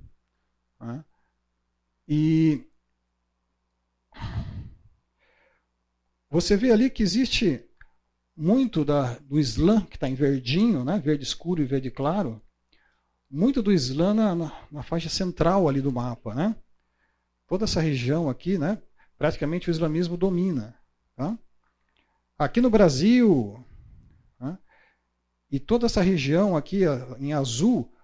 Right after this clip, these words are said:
é onde estava o cristianismo, onde está o cristianismo atualmente, né? E as, e no, no geral, tá? Pegando também aqui a Austrália e tudo mais.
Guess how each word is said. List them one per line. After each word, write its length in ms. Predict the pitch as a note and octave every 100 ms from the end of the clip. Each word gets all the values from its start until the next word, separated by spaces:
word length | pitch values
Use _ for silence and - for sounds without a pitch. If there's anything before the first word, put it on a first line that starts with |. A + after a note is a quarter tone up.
| _ -
é 100 | D3+
onde 200 | G#3 G#3
estava 320 | - G3 G3
o 40 |
cristianismo, 840 | G3+ G3 - G#3+ G3+ F3 B2 A2+ A2+
onde 200 | B2+ D#3+
está 220 | - G3+
o 40 | F#3+
cristianismo 520 | D3 - C#3 E3+ C#3
atualmente, 540 | C3 C#3+ C3+ D#3+ C3
né? 220 | B2+ F#3
E 100 | C3
as, 240 | B2 A2+ B2 _ _ _ _ _ _
e 360 | A#2 A2 A2 F#2+
no, 300 | A#2+ A#2 A2
no 200 | A#2+ C3
geral, 500 | B2+ D3 A#2+ B2+ A#2+
tá? 240 | - E3+ G3 - _
Pegando 360 | C3+ C3 F#3+ F#3
também 360 | D3 C3+ E3
aqui 160 | C#3 -
a 60 | C3+
Austrália 720 | - - A#2+ D3 D#3+ D#3+ B2
e 60 |
tudo 220 | A#2+ D3 C#3+
mais. 540 | A#2 A2 A2+ -